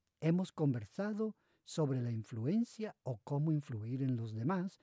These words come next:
donde hemos revisado los principios establecidos por el doctor Robert B.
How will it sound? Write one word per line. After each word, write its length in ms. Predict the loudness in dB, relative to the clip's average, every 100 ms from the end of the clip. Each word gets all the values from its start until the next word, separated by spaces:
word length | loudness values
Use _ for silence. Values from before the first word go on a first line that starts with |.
| _ _ _ 0
donde 320 | 2 4 6
hemos 340 | 4 4 -2
revisado 720 | -6 -4 -4 -4 -2 0 0
los 160 | 0 -2
principios 680 | -4 -4 -4 -8 -8 -6 -6
establecidos 920 | -6 -6 -6 -6 -6 -4 -2 -4 -6 _ _ _ _ _
por 160 | -2 0
el 120 | 0
doctor 440 | -4 -6 -2 0
Robert 500 | 0 2 2 0 -2
B. 320 | 0 0 0